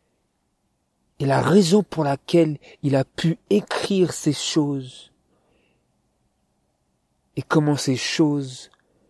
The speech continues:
en qui ces choses ont trouvé leur accomplissement. Puisse le Seigneur illuminer nos esprits,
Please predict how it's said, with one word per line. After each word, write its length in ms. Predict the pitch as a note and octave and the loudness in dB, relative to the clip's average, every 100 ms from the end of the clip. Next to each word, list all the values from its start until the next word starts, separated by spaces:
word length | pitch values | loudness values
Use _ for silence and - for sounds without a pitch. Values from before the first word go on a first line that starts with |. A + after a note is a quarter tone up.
| _ _ _ _ _ - | _ _ _ _ _ -8
en 120 | A#2+ | -8
qui 300 | - - E3+ | -6 -4 -4
ces 180 | - C3+ | -4 -8
choses 720 | - - C3 B2+ A#2+ A#2 - _ _ _ _ _ - | -6 -4 -2 -4 -6 -12 -18 _ _ _ _ _ -10
ont 80 | B2+ | -10
trouvé 600 | - - A#2+ A#2 A2+ - _ _ _ _ _ _ _ - | -8 -6 -4 -2 -4 -8 _ _ _ _ _ _ _ -8
leur 220 | G#2+ F#2+ | -4 -4
accomplissement. 840 | G2+ - G#2+ - G#2+ - A2+ F#2+ F2+ _ _ _ _ _ _ _ _ _ _ | -4 -4 -6 -8 -12 -12 -14 -14 -16 _ _ _ _ _ _ _ _ _ _
Puisse 300 | - C#3+ - | -6 -6 -6
le 80 | B2 | -6
Seigneur 640 | - - B2 A#2+ A#2 G#2+ - | -4 -4 -4 -2 -4 -4 -8
illuminer 540 | C3+ B2 B2 A#2+ A#2 | -6 -4 -6 -6 -6
nos 180 | A2+ A2 | -4 -4
esprits, 760 | G2+ A2 - - - - G#2 | -4 -6 -6 -12 -16 -16 -14